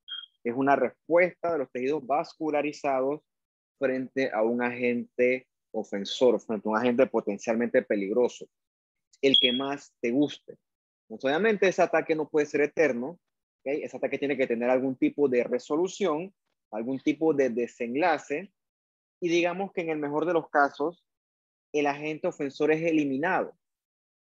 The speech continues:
Entonces sabemos que luego de esa batalla intensa, no solamente el agente ofensor es eliminado, sino que también nuestros propios tejidos que están involucrados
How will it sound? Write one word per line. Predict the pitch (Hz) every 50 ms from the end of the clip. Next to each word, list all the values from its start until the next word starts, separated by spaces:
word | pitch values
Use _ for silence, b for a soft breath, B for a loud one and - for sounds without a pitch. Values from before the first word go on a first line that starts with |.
| _ _ _ _ _ _ _ _
Entonces | - - - - 233 - -
sabemos | 202 196 180 170 156 143 143 156 175 - _
que | - 131
luego | 127 127 139 147 165 170
de | 156 139
esa | 135 - 170 160
batalla | 156 139 127 - - 143 139 135 135 143 143
intensa, | 147 147 147 135 _ 185 170 156 135 127 - - 135 135 165 180 _ _ _ _ _ _ _ _ _ _ _ _ _ _ _ _
no | - 135 143 139
solamente | 170 165 160 160 160 156 151 175
el | 156
agente | 135 135 139 131 -
ofensor | 160 - - 135 - 131 139
es | 151
eliminado, | 160 151 143 123 117 117 143 156 143 120
sino | 123 117 123 123
que | 151 135
también | 135 127 127 131 143
nuestros | 151 143 - - 120 113 _
propios | _ 170 175 175 - 190 185 180 _
tejidos | 143 131 131 170 175 165 147 151 165 160 - _ _ _ _ _ _ _ _ _ _
que | 123
están | 120 - 127 151
involucrados | 165 165 151 139 131 117 - - 147 151 147 147 147 147 - - _